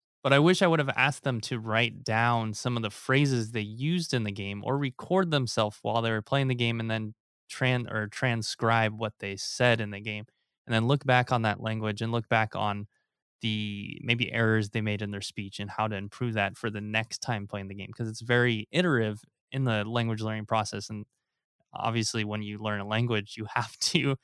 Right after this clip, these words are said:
continue to use it over and over and over again until you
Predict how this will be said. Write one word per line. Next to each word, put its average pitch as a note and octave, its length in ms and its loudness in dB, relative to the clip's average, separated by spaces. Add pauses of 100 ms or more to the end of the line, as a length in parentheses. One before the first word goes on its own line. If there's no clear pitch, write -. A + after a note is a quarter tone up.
(360)
continue C3 540 4
to A#2+ 140 -2
use B2 260 2
it A2+ 180 6
over C3 340 4
and A#2+ 140 2
over A#2+ 260 2
and A#2 100 2
over C3+ 240 6
again A2 300 2
until A2 260 0
you G#2+ 280 -2